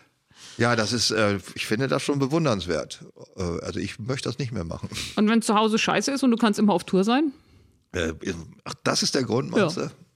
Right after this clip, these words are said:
Speaker 1: Ach so, einfach bei Alte weg, wie alle normale Sachen auch.
Speaker 2: Genau,
Speaker 1: Die,
Speaker 2: aber dann,
Speaker 1: die,
Speaker 2: und,
Speaker 1: einer geht in,
Speaker 2: und
Speaker 1: in
Speaker 2: du gehst
Speaker 1: seinen
Speaker 2: ja jetzt als siebzigjähriger Rockmusiker nicht mehr auf Montage, also machst du eine
Speaker 1: Schatz,
Speaker 2: Tournee.
Speaker 1: ich bin im Mobil-, im, äh, Dings,
Speaker 2: Was?
Speaker 1: in diesem Keller, wo diese Modellbahnen stehen, <laughs> sagen die anderen und die anderen gehen auf Tournee.
Speaker 2: Genau.
Speaker 1: Dasselbe.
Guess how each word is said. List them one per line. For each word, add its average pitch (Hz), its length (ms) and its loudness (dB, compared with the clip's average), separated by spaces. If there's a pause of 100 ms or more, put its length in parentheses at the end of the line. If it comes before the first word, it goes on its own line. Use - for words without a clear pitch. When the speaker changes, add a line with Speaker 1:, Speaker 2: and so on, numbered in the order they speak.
(140)
Speaker 1:
Ach - 60 -20
so, 87 120 -6
einfach 117 220 0
bei 110 220 0
Alte 110 340 0
weg, 90 180 -2
wie 98 140 -2
alle 107 140 -2
normale 113 400 2
Sachen 113 240 -2
auch. - 40 0
Speaker 2:
Genau, 240 260 4
Speaker 1:
Die, 156 40 4
Speaker 2:
aber 190 180 2
dann, 208 340 4
Speaker 1:
die, - 40 0
Speaker 2:
und, 208 200 4
Speaker 1:
einer - 180 4
geht 120 200 2
in, 107 200 0
Speaker 2:
und 214 160 6
Speaker 1:
in 196 80 0
Speaker 2:
du 214 80 4
gehst 214 240 4
Speaker 1:
seinen 247 100 6
Speaker 2:
ja 247 60 6
jetzt 254 160 2
als 208 180 2
siebzigjähriger 226 540 4
Rockmusiker 226 600 4
nicht 220 140 6
mehr 202 140 4
auf 165 100 4
Montage, 196 580 6
also 202 220 4
machst 185 260 4
du 202 40 6
eine 196 100 6
Speaker 1:
Schatz, 185 80 0
Speaker 2:
Tournee. 220 280 6
Speaker 1:
ich 170 80 0
bin 131 140 -2
im 123 140 0
Mobil-, 113 320 0 (160)
im, 104 240 -2
äh, 95 320 2 (640)
Dings, 98 260 -6 (460)
Speaker 2:
Was? 226 240 0 (380)
Speaker 1:
in 92 100 -4
diesem 92 260 -6
Keller, 107 320 0
wo 98 80 0
diese 95 220 -2
Modellbahnen 104 640 0
stehen, - 300 0
<laughs> - 0 -
sagen 311 300 6
die 131 100 4
anderen 135 240 2
und - 20 0
die 113 80 4
anderen 120 260 0
gehen 123 140 0
auf 117 140 -2
Tournee. 107 260 2
Speaker 2:
Genau. 82 180 -2
Speaker 1:
Dasselbe. 107 400 2